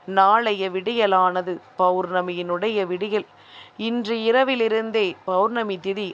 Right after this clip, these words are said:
ஆரம்பிக்கின்றது. நாளைய விடியல் உனக்கு பௌர்ணமி திதியோடு சேர்ந்து வருகின்ற விடியல் என்பதனால் என் பிள்ளையே,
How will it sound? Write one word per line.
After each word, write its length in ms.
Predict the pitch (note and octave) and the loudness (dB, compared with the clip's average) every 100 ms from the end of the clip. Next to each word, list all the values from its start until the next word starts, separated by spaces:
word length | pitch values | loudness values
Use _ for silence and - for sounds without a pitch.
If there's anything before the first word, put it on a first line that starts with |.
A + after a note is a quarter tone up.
| F3+ F#3+ | 2 2
ஆரம்பிக்கின்றது. 800 | A3 G3 E3+ - F3+ E3+ F3+ - - - - - - F3+ | 2 -6 -12 -10 -10 -6 -8 -8 -20 -20 -20 -20 -12 0
நாளைய 440 | F3+ F#3 G3+ G3+ F#3+ | 4 4 4 -2 -4
விடியல் 440 | F#3 F#3 A#3 G3+ - - - | -4 -4 -4 -4 -6 -14 -10
உனக்கு 400 | F#3+ G3 - F#3+ | -2 -2 -2 -2
பௌர்ணமி 540 | F#3+ F#3+ A3+ A#3+ A3 G3+ | 4 4 4 -2 -6 -6
திதியோடு 600 | G3+ G3+ G3 G3 A3 G3+ | -6 -4 2 2 2 -2
சேர்ந்து 460 | - G3+ A3+ A#3+ G#3 | -4 -2 -2 -2 0
வருகின்ற 640 | F#3 G3+ A3 G3+ F#3 F#3+ E3 F3+ | 2 0 -4 -8 -2 -2 -2 -4
விடியல் 400 | F#3+ A#3+ A3 F#3 | -4 -2 -2 0
என்பதனால் 600 | F#3 F#3+ F#3+ F3+ F#3 E3+ - - - - - - _ - _ F3+ | -4 0 0 2 2 2 -4 -20 -20 -20 -20 -20 _ -20 _ -2
என் 260 | F#3+ F#3 E3+ | 0 0 -2
பிள்ளையே, 440 | G3+ G#3+ G3 F#3+ | 0 0 0 -2